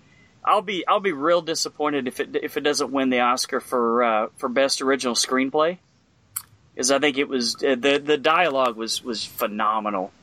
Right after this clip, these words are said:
and the acting was just top notch. So, th-,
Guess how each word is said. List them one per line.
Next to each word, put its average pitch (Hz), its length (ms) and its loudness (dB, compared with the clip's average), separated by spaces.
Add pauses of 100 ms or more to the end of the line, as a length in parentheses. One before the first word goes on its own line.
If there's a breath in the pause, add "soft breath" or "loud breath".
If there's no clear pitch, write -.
(340 soft breath)
and 139 140 0
the 135 100 4
acting 151 400 -2
was 117 140 -8
just - 260 -4
top 117 220 -2
notch. 117 360 -2
So, 139 180 2
th-, 139 120 -4